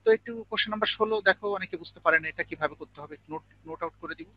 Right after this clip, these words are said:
ষোলো নাম্বারটা একটু করে দেখো। এই অঙ্ক আসলে the more you practice, the more you will learn। হ্যাঁ, যত practice করবে তত শিখবে। এই জন্য মূলত এই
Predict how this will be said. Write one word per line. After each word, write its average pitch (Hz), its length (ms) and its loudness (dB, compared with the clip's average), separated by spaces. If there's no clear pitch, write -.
ষোলো 180 240 -8
নাম্বারটা 160 280 -6
একটু - 160 -20
করে 147 200 -6
দেখো। 151 160 -6
এই - 120 4
অঙ্ক 233 180 2
আসলে - 260 0
the 208 120 6
more 220 160 4
you 240 160 -12
practice, 202 420 6
the 156 140 4
more 175 140 -4
you 156 140 -20
will 143 200 -14
learn। 131 140 4
হ্যাঁ, 220 160 -8
যত 175 120 -6
practice - 280 8
করবে 254 240 -6
তত 170 140 -4
শিখবে। 117 280 -10
এই 170 80 -4
জন্য 214 140 -4
মূলত 214 220 -8
এই 170 60 -4